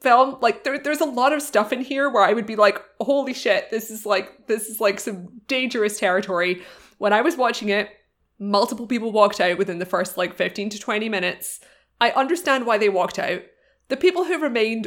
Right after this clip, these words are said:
really enjoyed it. Like, there was a lot of laughter. Literally, people applauded at the end, which is not something that happens in British movie theaters. It's a lot. I cannot remember the last time I saw, like, a normal audience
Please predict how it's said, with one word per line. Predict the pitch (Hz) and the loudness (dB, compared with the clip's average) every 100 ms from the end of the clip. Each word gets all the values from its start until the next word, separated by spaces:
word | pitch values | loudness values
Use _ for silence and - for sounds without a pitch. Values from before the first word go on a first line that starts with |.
| - | -6
really | 190 226 277 | -4 -2 -2
enjoyed | 285 254 190 196 | -2 2 4 4
it. | 233 269 - | 4 2 2
Like, | 214 202 | 0 2
there | 208 | 0
was | 214 | 2
a | 208 | 0
lot | 185 | 0
of | 196 | 2
laughter. | 196 190 240 240 254 - | 4 4 2 0 0 -2
Literally, | 226 - 285 | -4 -2 -4
people | 285 269 226 | -4 -4 -4
applauded | 214 175 185 208 | -2 0 0 -2
at | 220 | -4
the | 233 220 | 0 0
end, | 233 262 | 0 -4
which | 196 208 | -2 -2
is | 214 202 | -2 -6
not | 190 226 254 | 0 2 2
something | - 247 240 226 | 2 2 0 -2
that | 202 | -2
happens | 226 226 196 196 | 0 0 -2 -4
in | 196 185 | -4 -4
British | 175 175 214 240 - | -6 -6 -4 -6 -6
movie | 240 220 | -8 -8
theaters. | 214 180 175 180 185 | -6 -6 -4 -4 -6
It's | - | -6
a | 185 | -4
lot. | 170 196 220 | 2 4 4
I | 214 | 2
cannot | 220 311 277 | -2 0 0
remember | 240 220 208 | 2 0 2
the | 190 | 2
last | 180 190 | 2 2
time | 208 190 | -2 -2
I | 196 | -2
saw, | 202 196 | 2 2
like, | 190 - | 2 0
a | 196 | -4
normal | 190 196 202 208 202 | -2 0 2 2 4
audience | 202 196 180 175 - | 4 2 -4 -8 -14